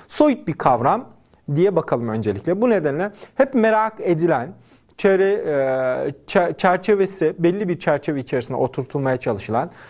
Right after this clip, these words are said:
e, ve çizilmeye çalışılan, sorgulanan bir canlı özelliği haline getirilmiş durumdadır zeka.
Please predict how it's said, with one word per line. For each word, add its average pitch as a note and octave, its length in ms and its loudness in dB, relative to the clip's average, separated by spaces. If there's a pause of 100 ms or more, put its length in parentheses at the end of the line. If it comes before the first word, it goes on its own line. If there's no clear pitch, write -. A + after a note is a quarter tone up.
(160)
e, C#3+ 100 4
ve D#3 180 2
çizilmeye F#3 480 0
çalışılan, B2 480 -2
sorgulanan G3 720 2
bir F3+ 140 -2
canlı F3+ 280 2
özelliği C3 360 2
haline E3+ 300 0
getirilmiş F3+ 520 -2
durumdadır G2+ 400 -2
zeka. G#2 400 0